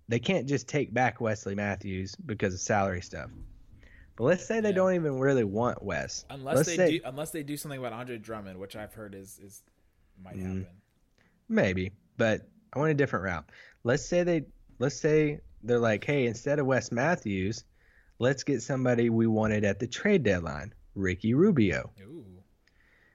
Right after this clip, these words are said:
Speaker 1: So in order to take back Rubio, you know, at the trade deadline, E S P N Mark Stein was reporting they were talking with, you know,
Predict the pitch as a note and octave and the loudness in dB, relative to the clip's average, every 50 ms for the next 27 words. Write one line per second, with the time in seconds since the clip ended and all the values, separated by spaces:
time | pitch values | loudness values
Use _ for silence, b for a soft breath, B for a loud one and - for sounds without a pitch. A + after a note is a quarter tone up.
0 | b b b b b b _ _ _ _ _ _ _ - - - C#3 C3+ C3 C3+ | b b b b b b _ _ _ _ _ _ _ -6 0 2 4 4 6 6
1 | C#3+ C#3+ C#3+ C#3+ C#3+ C3 B2 A2 - C#3 A2+ G#2 A2 G#2+ G2+ G2 - - A#2+ F3 | 6 6 6 4 4 2 0 -2 0 0 0 2 2 2 2 2 0 0 2 2
2 | C#4 D4 G3 B2 A2 G2+ G2 F#2+ F#2 G2+ B2 B2+ - _ _ _ _ _ _ _ | 4 4 4 4 4 4 4 2 2 0 -2 -4 -8 _ _ _ _ _ _ _
3 | _ _ _ - A#2+ B2 B2 A#2+ A2+ - - - - G3 G#3 F3+ D3 A#2+ A2+ A2+ | _ _ _ 0 2 2 2 2 2 0 -2 0 2 2 4 4 4 4 4 4
4 | A2 A2 A2 G2+ A2 A#2 A#2 A#2 - - B2 B2 A#2+ A2+ G2 F#2+ F#2+ - - C3+ | 2 2 2 2 0 0 -2 -2 -4 -4 -2 0 0 0 0 0 -2 -2 -2 -2
5 | C3 C3 A#2+ A2+ G#2 G2+ G2+ G2 F#2+ - G#2+ G#2 G#2 G2+ G2+ G2+ G2 G2 F#2+ - | 0 0 0 -2 -2 -2 -2 -2 -2 0 2 2 2 2 2 0 0 0 0 0
6 | A#2+ G#2+ G#2 - G#2+ G2+ G2+ G2+ G2 F#2+ - - - _ _ _ _ _ _ _ | 0 0 0 0 -2 -2 0 0 -2 -2 -4 -8 -16 _ _ _ _ _ _ _
7 | _ _ _ _ _ _ _ _ - G#2+ G#2+ G#2 G2 F#2+ F#2+ F#2 F2 | _ _ _ _ _ _ _ _ -4 0 2 2 2 2 0 -2 -4